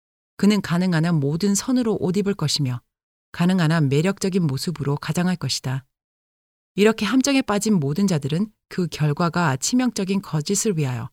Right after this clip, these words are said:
하늘과 영생을 팔아버린 그 어리석음을 두려운 값을 치르고 배우게 될 것이다.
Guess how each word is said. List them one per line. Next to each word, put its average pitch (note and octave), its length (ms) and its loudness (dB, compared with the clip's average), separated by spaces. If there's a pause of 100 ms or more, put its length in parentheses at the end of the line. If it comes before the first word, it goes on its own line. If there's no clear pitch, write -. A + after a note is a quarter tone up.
(380)
하늘과 G#3 460 0
영생을 E3 500 0
팔아버린 F#3+ 600 -4 (340)
그 - 160 -2
어리석음을 D#3 760 -2
두려운 F#3+ 440 0
값을 D#3 420 -2
치르고 C#3 600 -4
배우게 E3 300 -2
될 D#3+ 120 0
것이다. C#3 500 -6